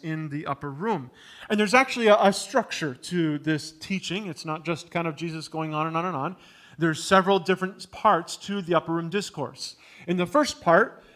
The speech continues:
uh, we have from the end of John chapter thirteen until, uh, the end of John chapter fourteen. This is what we've been working through for the past couple weeks. Lots of different instructions.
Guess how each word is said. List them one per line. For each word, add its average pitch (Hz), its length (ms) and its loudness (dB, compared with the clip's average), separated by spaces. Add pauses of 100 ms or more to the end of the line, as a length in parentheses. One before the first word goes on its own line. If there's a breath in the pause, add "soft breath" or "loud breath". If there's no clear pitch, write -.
uh, 165 400 4
we 185 120 2
have 185 360 2
from 170 400 -2
the 170 180 -2
end 190 200 0
of 180 120 0
John 175 440 -4
chapter 165 320 -4
thirteen 185 580 -2
until, 147 420 -4 (360 soft breath)
uh, 151 160 0
the 139 200 -8
end 175 220 -2
of 156 100 -6
John 165 300 -2
chapter 170 400 0
fourteen. 226 840 0 (280 soft breath)
This 190 180 -4
is 190 120 -6
what 208 120 4
we've 202 120 2
been 175 160 2
working 202 400 4
through 208 300 0
for 190 100 -8
the 175 80 0
past 180 320 -6
couple 175 180 -2
weeks. 196 260 -4
Lots 214 380 0
of 190 140 0
different 233 340 -2
instructions. 220 920 -2